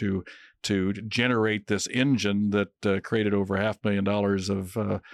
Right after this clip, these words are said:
of economic development. And if you want to say it multiplied itself by seven times, I mean, that was quite an engine that, that really just all kind of blossomed in a week. And so, um, yes, thank you for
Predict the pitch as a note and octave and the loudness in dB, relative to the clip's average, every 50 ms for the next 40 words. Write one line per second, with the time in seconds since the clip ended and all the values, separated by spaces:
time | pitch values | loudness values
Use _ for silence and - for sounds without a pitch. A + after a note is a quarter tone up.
0 | - - - _ - G2 F#2+ G2 G#2 - - G2+ G2+ G2+ G2+ F#2+ F#2+ G2+ G2 G#2 | -20 -20 -20 _ -8 -6 -4 -2 -2 -2 0 0 2 2 2 0 0 0 0 2
1 | A2 A#2 G2+ G2 G#2+ A2+ - - G2 F#2 F2 A2 G#2+ G#2 G#2 G#2 G2 - - A2+ | 0 0 0 0 -2 -2 -2 -6 -8 -8 -4 -2 -2 0 0 0 0 0 0 0
2 | G#2+ G#2 G#2 - - A2 A2 A2 G#2 - - A2 G#2 G#2 G#2+ - - A#2 A2 G#2 | 0 -2 -4 -4 -2 0 0 0 -2 -2 0 0 0 0 0 0 0 0 0 0
3 | - - G2+ G2 - - B2+ A2+ A2+ G#2+ G2 B2+ C3+ D3+ C3+ A#2 A2+ A#2 A#2+ A#2 | 0 -2 0 0 2 2 2 2 2 0 0 2 2 2 2 2 2 2 2 2
4 | A#2 A2+ G#2+ A2 G#2+ G#2+ A2 A#2+ A2+ G#2+ - - B2 B2 A#2+ A#2 A#2 C3 D3+ C#3 | 2 0 2 2 2 2 2 0 0 -4 -2 0 0 2 2 2 2 2 2 2
5 | A2 A2+ G#2+ G#2+ G#2+ - _ _ - A2+ A2+ A2+ A2+ A#2 A2+ A2+ A2 G#2 A2+ A2 | 0 0 0 -2 -4 -4 _ _ -4 -2 -2 -2 0 0 2 0 0 0 -2 -4
6 | - - - - - - - - - - - _ _ - - A2+ A#2 A2+ - - | -4 -6 -10 -16 -20 -20 -20 -20 -20 -20 -20 _ _ -2 0 2 2 0 0 0
7 | A#2+ A2+ G#2 G2 G2 G#2+ A2 A#2+ B2 - - B2 B2 B2 A#2+ B2 B2+ D3+ D#3 B2 | 0 0 0 0 2 2 2 2 0 -2 -2 -2 0 0 2 2 2 2 2 0
8 | A2 - - A#2 G#2 G#2 G2+ G2+ - A#2 G#2+ G2+ G2+ G#2 G2+ G2+ G#2 G2 G2 G2 | -2 -4 -4 -2 0 0 0 0 0 2 2 2 2 2 2 2 2 2 0 -2
9 | - - _ _ - - - - _ _ _ _ _ - - - - B2 A#2+ A2+ | -4 -8 _ _ -18 -18 -18 -20 _ _ _ _ _ -20 -8 -4 0 0 0 0
10 | - - - - B2 B2+ C3 B2 - B2 A2+ A2+ A2+ G#2+ - - A2+ G#2+ G#2+ G#2+ | -2 -4 -2 0 2 2 2 0 0 0 2 2 2 0 0 0 2 2 0 0